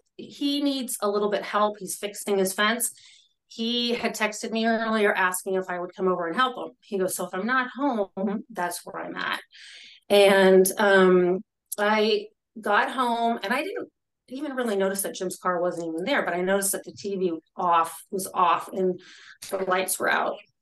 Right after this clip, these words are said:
And he always, and then I'm like, "Oh, Jim's at Ron's. That's where he is." 'Cause he would always leave me a note.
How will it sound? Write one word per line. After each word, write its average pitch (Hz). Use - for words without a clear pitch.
And 208
he 294
always, 320
and 247
then 240
I'm 233
like, 233
"Oh, 339
Jim's 247
at 185
Ron's. 165
That's 233
where 170
he 143
is." -
'Cause 220
he 277
would 247
always 220
leave 185
me 160
a 147
note. 139